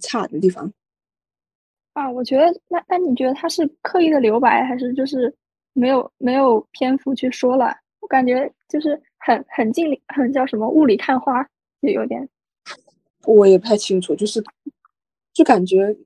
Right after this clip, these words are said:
Speaker 1: 要么是我太傻，要么是导演太聪明。<laughs>
Speaker 2: 还是说他就是刻意把这部分作为略，然后想的部分就是整个，呃，生日 party 的这个一部分？
Speaker 1: 可能吧，毕竟我觉得导演他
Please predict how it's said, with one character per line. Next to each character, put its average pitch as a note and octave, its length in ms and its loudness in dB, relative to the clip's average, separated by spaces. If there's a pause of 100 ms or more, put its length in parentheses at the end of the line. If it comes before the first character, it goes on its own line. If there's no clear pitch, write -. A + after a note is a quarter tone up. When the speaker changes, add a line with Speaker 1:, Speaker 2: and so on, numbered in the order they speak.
(160)
Speaker 1:
要 E4 140 4
么 C#4+ 100 4
是 - 120 -4
我 G#3+ 120 2
太 B3 140 -6
傻， - 180 -8
要 G#3 120 -2
么 A3 80 -2
是 - 100 -14
导 F3 140 0
演 - 100 0
太 A3 120 -6
聪 G3+ 220 -6
明。 - 100 -12 (720)
<laughs> D4+ 480 2 (840)
Speaker 2:
还 C4 120 -2
是 D4+ 120 -2
说 D4+ 140 0
他 C#4+ 180 0
就 C#4+ 120 -4
是 C#4+ 140 -2
刻 D4 240 0
意 C4+ 100 2
把 G3 140 0
这 B3+ 160 -6
部 B3 100 -2
分 B3 360 -6
作 B3+ 160 0
为 A#3 120 2
略， B3 240 2
然 - 180 -4
后 A#3 180 -2
想 G3+ 380 -2
的 A#3 80 0
部 B3 100 -6
分 A3+ 200 -4
就 A#3 80 -4
是 A#3+ 220 -6 (360)
整 A3+ 180 -2
个， G3+ 260 0 (500)
呃， A3+ 180 0 (260)
生 B3+ 220 0
日 B3 80 0
party B3 360 0
的 B3 140 -4
这 A3 120 -4
个 G#3 120 -2
一 A#3 80 -4
部 A#3+ 160 -2
分？ A#3+ 240 -8 (640)
Speaker 1:
可 B3 140 -2
能 F3 240 2
吧， F3+ 260 2 (120)
毕 D#4+ 120 8
竟 D4+ 180 2
我 G#3 120 4
觉 E3 140 0
得 E3 180 2
导 D3 260 0
演 F3 480 0
他 G3 280 -2